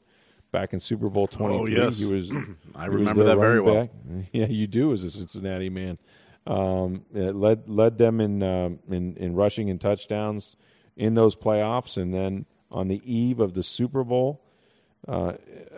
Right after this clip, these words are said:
Speaker 1: his running backs coach, Jim Anderson, found Wilson on the bathroom floor, blacked out from a cocaine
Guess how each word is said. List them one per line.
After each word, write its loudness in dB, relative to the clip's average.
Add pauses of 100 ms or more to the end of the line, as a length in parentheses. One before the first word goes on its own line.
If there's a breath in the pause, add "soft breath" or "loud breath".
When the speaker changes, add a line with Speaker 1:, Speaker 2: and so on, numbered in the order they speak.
(160)
Speaker 1:
his 0
running 2
backs 0
coach, 0
Jim -2
Anderson, -4
found -2
Wilson -2
on -2
the -6
bathroom -6
floor, 0
blacked -4
out -4
from -8
a -8
cocaine -6